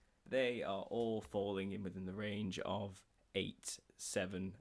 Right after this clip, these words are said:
and nine, the slightly more alkaline, including the Nestle Water. So, as a result, the tests don't lie. I can say my water in my local area, in Preston in the northwest,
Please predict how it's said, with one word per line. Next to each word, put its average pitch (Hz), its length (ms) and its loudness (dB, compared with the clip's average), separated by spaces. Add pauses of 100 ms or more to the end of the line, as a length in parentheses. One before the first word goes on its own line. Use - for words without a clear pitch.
and 95 640 -2
nine, 107 480 2 (560)
the 98 60 -6
slightly 101 380 0
more 98 240 -4
alkaline, 92 600 -10 (920)
including 104 840 -2 (500)
the - 60 -8
Nestle 92 380 -6
Water. - 480 -10 (580)
So, 113 440 0 (1800)
as 113 180 4
a 107 40 -2
result, 113 500 0 (600)
the 110 60 -14
tests - 340 -2
don't 113 300 0
lie. 117 440 0 (760)
I 110 80 0
can 110 120 -6
say 113 260 4
my 117 220 6
water 101 480 0
in 101 60 0
my 104 160 2
local 101 360 -2
area, 104 420 -2
in 104 200 -4
Preston 107 480 -4
in 107 100 0
the 101 80 -2
northwest, 101 720 -4